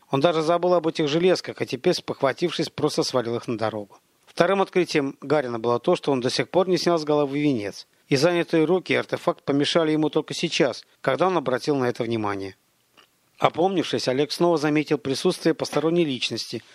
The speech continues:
которая влияла на общее псиполе никак не меньше, чем он сам.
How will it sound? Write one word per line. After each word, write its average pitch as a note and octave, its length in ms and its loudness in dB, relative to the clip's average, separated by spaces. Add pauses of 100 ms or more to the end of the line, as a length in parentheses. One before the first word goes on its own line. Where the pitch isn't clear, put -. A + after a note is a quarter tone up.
(160)
которая C#3+ 400 2
влияла C#3 440 2
на C3+ 140 2
общее A#2+ 300 -2
псиполе D#3 480 2
никак C3 300 0
не C#3+ 80 0
меньше, B2 300 0
чем A#2+ 220 -2
он C3+ 140 2
сам. F#2+ 340 -6